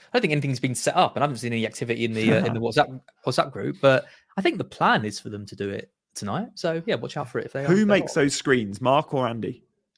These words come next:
Speaker 1: Uh,
Speaker 2: Who sets, who does
Speaker 1: An-,
Speaker 2: the tech?
Speaker 1: <laughs> Andy, <laughs> right. <laughs> Uh, that'll be all, that'll be all Mark, definitely.
Speaker 2: Uh, there we go.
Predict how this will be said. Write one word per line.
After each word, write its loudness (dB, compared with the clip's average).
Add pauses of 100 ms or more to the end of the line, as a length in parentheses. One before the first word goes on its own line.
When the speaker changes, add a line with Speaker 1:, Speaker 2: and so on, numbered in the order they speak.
(460)
Speaker 1:
Uh, 4
Speaker 2:
Who 2
sets, 2
who 6
does 4
Speaker 1:
An-, -2
Speaker 2:
the 0
tech? 0 (140)
Speaker 1:
<laughs> -20
Andy, 0
<laughs> 4
right. 0 (140)
<laughs> - (1040)
Uh, 6
that'll 0
be -4
all, -2
that'll -6
be -8
all -8
Mark, -10 (160)
definitely. -12 (480)
Speaker 2:
Uh, -4
there -6
we -6
go. -6